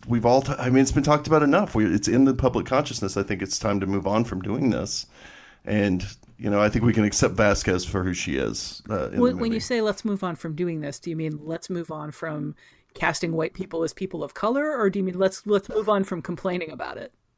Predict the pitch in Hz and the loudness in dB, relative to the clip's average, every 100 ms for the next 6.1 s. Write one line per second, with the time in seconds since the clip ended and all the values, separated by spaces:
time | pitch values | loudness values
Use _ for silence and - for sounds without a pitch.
0 | _ _ _ _ _ _ _ _ _ _ | _ _ _ _ _ _ _ _ _ _
1 | _ _ _ _ - 120 135 180 185 170 | _ _ _ _ -20 2 10 12 12 12
2 | 170 117 110 120 104 117 123 113 101 165 | 12 10 8 8 8 6 8 8 8 8
3 | 170 208 110 101 147 156 156 123 104 135 | 8 8 6 4 6 6 10 8 10 8
4 | 127 - 127 139 113 95 117 127 139 127 | 6 4 4 4 4 2 4 4 2 -4
5 | 131 123 127 127 127 143 131 131 135 143 | 0 6 8 8 6 8 10 10 8 8
6 | - | 4